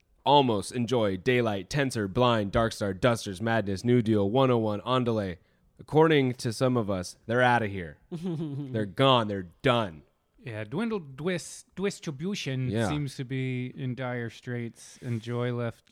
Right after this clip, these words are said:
Speaker 3: let pretty much everybody go. The whole team's gone, aside from Louis, which
Speaker 2: Aw.
Speaker 3: I don't know where Louis would, where, where could we see Louis end up?
Speaker 2: Mm, welcome.
Speaker 3: Mm, maybe.
Speaker 1: Mm,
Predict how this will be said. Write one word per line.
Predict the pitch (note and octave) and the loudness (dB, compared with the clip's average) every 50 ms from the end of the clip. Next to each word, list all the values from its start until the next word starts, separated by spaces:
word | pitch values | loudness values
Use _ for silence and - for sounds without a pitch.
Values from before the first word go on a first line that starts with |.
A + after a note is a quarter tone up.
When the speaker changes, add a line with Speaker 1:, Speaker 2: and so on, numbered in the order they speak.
| _ _ _ _ - | _ _ _ _ -12
Speaker 3:
let | C#3+ B2+ A#2 A#2+ - _ _ - | -10 -8 -8 -10 -10 _ _ -12
pretty | - A#2 A#2 | -8 -4 -4
much | A#2 A#2 G#2 - | -2 -4 -4 -4
everybody | A#2 A2 A2 A2 G#2+ A2 A2 G#2+ | -6 -6 -4 -4 -4 -4 -6 -6
go. | G2 A2 G#2+ G#2+ A2 G#2+ | -6 -6 -6 -4 -4 -4
The | G#2 G2+ | -6 -6
whole | F#2+ A2+ A2+ | -6 -6 -8
team's | G#2+ - G#2+ G#2 G#2 G#2 G#2 G2+ - _ _ - | -8 -8 -8 -6 -6 -6 -8 -10 -14 _ _ -12
gone, | - A2 G#2+ G#2+ G#2+ A2 G#2+ G#2+ | -10 -8 -6 -6 -6 -6 -8 -8
aside | - - G#2 G#2 G#2+ G#2 | -10 -10 -8 -10 -10 -10
from | - G#2+ G2 G2 | -10 -10 -10 -8
Louis, | G2+ G#2 G#2 G#2+ G#2+ G#2+ G#2+ G#2+ G#2 G#2 _ _ _ _ _ _ _ _ _ _ _ _ - | -6 -6 -6 -4 -6 -6 -6 -8 -8 -10 _ _ _ _ _ _ _ _ _ _ _ _ -16
which | D#3 C#3 B2+ A2 - - - A2+ B2 - - | -10 -8 -8 -8 -8 -8 -14 -14 -16 -14 -8
Speaker 2:
Aw. | C3 | -6
Speaker 3:
I | |
don't | D#3+ F#3+ D#3 | -4 -2 -2
know | C#3 C3+ B2+ | 0 -2 -2
where | B2 B2 A#2+ A#2+ | -2 -2 -4 -4
Louis | A2+ G#2+ A#2 C3+ E3 F3+ C3 | -4 -4 -4 -4 -2 -2 -4
would, | G#2+ G#2+ G#2 G2+ G2+ - _ _ - _ _ _ _ _ _ _ _ _ _ - | -4 -6 -8 -10 -12 -20 _ _ -20 _ _ _ _ _ _ _ _ _ _ -6
where, | C3 D3 D#3+ E3 D#3 - | -4 -4 -4 -4 -6 -8
where | E3 D3+ D#3+ E3+ | -6 -6 -6 -6
could | D#3+ E3 E3 | -6 -8 -8
we | D#3+ E3 D3 | -8 -8 -8
see | - E3 E3 | -8 -8 -8
Louis | D3 C#3 C#3+ D#3 F3 F3 B2 | -6 -6 -6 -6 -6 -6 -8
end | G#2 G2 G2 | -8 -8 -10
up? | F#2+ - _ _ _ _ _ _ _ _ - | -12 -14 _ _ _ _ _ _ _ _ -16
Speaker 2:
Mm, | B2+ B2+ B2+ B2 B2 B2 A#2+ A#2+ A#2+ A#2+ A#2+ | -14 -12 -12 -10 -10 -10 -10 -10 -10 -10 -10
welcome. | B2+ B2+ B2+ B2+ B2 - A2+ G#2+ G#2 _ _ _ _ _ _ _ _ _ _ _ _ _ _ _ _ _ _ _ _ _ _ _ - | -8 -8 -8 -8 -8 -10 -14 -14 -16 _ _ _ _ _ _ _ _ _ _ _ _ _ _ _ _ _ _ _ _ _ _ _ -18
Speaker 3:
Mm, | C3+ D3+ E3 F3 F#3 G3+ G3+ G3 - D#2+ D#2+ D#2+ D#2+ - | -16 -14 -12 -12 -12 -10 -10 -10 -10 -10 -8 -8 -8 -8
maybe. | C#3+ D3+ D#3 - D#2 D#2 | -8 -6 -6 -6 -6 -6
Speaker 1:
Mm, | D2+ D2+ D2+ D#2 D#2 | -8 -8 -10 -10 -12